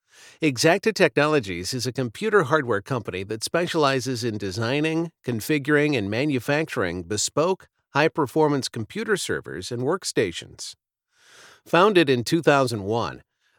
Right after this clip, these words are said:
the U K-based company started out by producing tailored platforms for software providers, allowing those companies to offer hardware along with their software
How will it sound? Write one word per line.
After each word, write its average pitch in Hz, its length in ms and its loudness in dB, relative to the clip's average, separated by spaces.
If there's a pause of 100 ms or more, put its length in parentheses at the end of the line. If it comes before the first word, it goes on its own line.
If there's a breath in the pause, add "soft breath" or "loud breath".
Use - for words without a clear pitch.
the 131 80 0
U 165 160 2
K-based 147 560 2
company 147 420 2
started 151 380 2
out 143 280 2
by 107 140 0
producing 139 560 -2
tailored 180 420 0
platforms 139 640 0
for 147 200 -4
software 170 480 2
providers, 101 720 -4 (480)
allowing 120 340 2
those 98 220 -4
companies 131 480 -2
to 120 80 -2
offer 104 320 -4
hardware 117 640 -2 (320)
along 139 240 4
with 131 140 2
their 104 120 0
software 151 680 -2